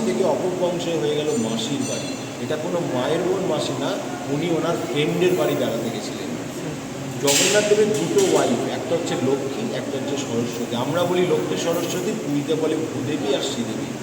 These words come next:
লক্ষ্মী, মা লক্ষ্মী এখানে ভিক্ষা করেন, পুরীতেও তাই, যে ওনার আর্নিং যে মেম্বার, হাজব্যান্ড কোথায় গেছে উনি জানেন না। পাঁচ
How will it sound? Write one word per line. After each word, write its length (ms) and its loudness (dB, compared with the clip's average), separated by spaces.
লক্ষ্মী, 360 0
মা 280 2
লক্ষ্মী 460 2
এখানে 320 0
ভিক্ষা 380 -2
করেন, 220 0
পুরীতেও 420 8
তাই, 220 2
যে 340 2
ওনার 260 4
আর্নিং 540 2
যে 100 6
মেম্বার, 400 4
হাজব্যান্ড 580 4
কোথায় 280 2
গেছে 240 2
উনি 140 0
জানেন 340 0
না। 160 0
পাঁচ 220 4